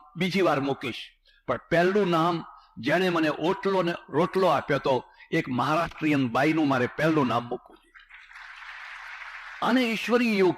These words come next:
કહેવાય, આને દૈવી યોગ કહેવાય. આ તમારો પુરુષાર્થ નથી, તમે કોઈ મહેનત કરીને મેળવેલો આ યોગ નથી.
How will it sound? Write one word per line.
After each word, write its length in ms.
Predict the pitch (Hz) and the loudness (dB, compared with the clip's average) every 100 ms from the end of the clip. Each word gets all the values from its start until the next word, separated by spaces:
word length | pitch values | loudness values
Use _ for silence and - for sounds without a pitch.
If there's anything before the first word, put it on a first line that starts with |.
| - | 0
કહેવાય, 280 | 127 120 | 2 2
આને 180 | 131 165 | 2 0
દૈવી 400 | 143 123 170 208 | 2 2 2 2
યોગ 160 | 156 139 - | 2 0 -2
કહેવાય. 240 | 117 117 | -2 0
આ 60 | 131 | 0
તમારો 300 | 151 143 180 | 0 0 0
પુરુષાર્થ 540 | - 151 - 185 185 | 0 -2 0 0 0
નથી, 280 | 139 - - - _ _ _ _ _ _ _ - | -6 -8 -12 -20 _ _ _ _ _ _ _ -2
તમે 160 | 160 | 0
કોઈ 160 | 185 175 | 2 2
મહેનત 320 | 127 139 180 | 2 0 0
કરીને 300 | - 185 185 | 0 2 2
મેળવેલો 400 | 165 175 180 180 | 2 2 2 4
આ 60 | 175 | 2
યોગ 280 | 175 185 | 2 0
નથી. 300 | 170 156 - | 0 -4 -6